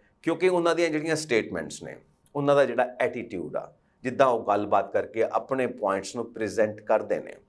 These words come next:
ਔਰ ਜਿਸ ਤਰ੍ਹਾਂ ਉਹਨਾਂ ਨੇ ਇੱਕ ਦੋ ਵਾਰ ਕਿਹਾ ਵੀ ਹੈ, ਫਿਰ ਇਲੈਕਸ਼ਨਸ ਦੀ ਲੋੜ ਨਹੀਂ।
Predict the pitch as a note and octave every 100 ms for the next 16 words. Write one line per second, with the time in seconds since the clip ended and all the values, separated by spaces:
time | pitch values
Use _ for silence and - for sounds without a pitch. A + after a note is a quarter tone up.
0 | _ _ - - C3 C3 C#3 - D3 C#3
1 | C3+ C3+ C3 C3 A#2 A2+ G#2 - A#2 C3
2 | G#2 F#2+ D#2+ - - _ D3+ D3 C#3 B2
3 | A#2+ C3 A#2 A#2+ A2 G2+ G2 F2+